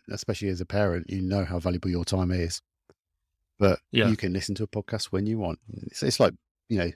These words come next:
Speaker 1: on-demand content, effectively. It's just you listen to it when you're ready and you don't need to be able to focus on it.
Speaker 2: Mm.
Speaker 1: It's just background, which is what the other advantage to podcasting for me.
Speaker 2: The episodes that I like are when p-, you've got guests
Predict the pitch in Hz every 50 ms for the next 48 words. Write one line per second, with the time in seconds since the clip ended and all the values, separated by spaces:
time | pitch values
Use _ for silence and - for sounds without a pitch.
0 | _ - 117 107 95 92 90 95 90 87 - - 107 95 - 82 78 - - 87
1 | 85 - - 87 80 85 85 85 - - - 92 - - 95 87 92 - - 87
2 | - - 87 82 - _ - 87 82 82 82 85 90 95 101 98 98 95 - -
3 | - 98 92 85 82 - 95 90 117 120 110 90 - - - 87 82 - - 87
4 | _ _ - 123 131 117 - - - - 80 80 113 107 - - - - - 101
5 | - - - - _ - - 82 80 80 - _ _ _ _ _ _ - - -
6 | 82 - - - - - 98 98 95 92 - 87 87 87 - 90 85 85 - -
7 | - - 85 - - - - - 82 - 80 80 85 - _ _ _ _ _ _
8 | _ _ _ _ _ _ _ _ - - _ _ _ - 139 131 127 - - -
9 | 147 131 123 107 120 113 113 113 113 113 117 113 110 101 - - 107 98 98 98
10 | 101 101 101 98 - - - _ - - 196 180 - 117 110 - 110 - - -
11 | 123 110 101 - - - _ - - - -